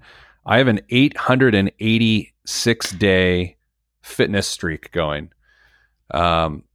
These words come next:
every day I work out for thirty minutes, and I mix it up so I don't hurt myself, right? And even the rest is just a nice walk with my family or something like that. But that's important.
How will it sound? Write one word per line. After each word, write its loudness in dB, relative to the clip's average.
every 2
day 0
I -2
work 0
out 0
for -2
thirty 0
minutes, -2
and 4
I 2
mix 0
it 0
up 2
so -2
I 2
don't -2
hurt -2
myself, -6
right? -4
And 2
even 4
the 4
rest 2
is -4
just -4
a 0
nice -2
walk 0
with -4
my -2
family -4
or -2
something -8
like -6
that. -4
But 0
that's 2
important. -2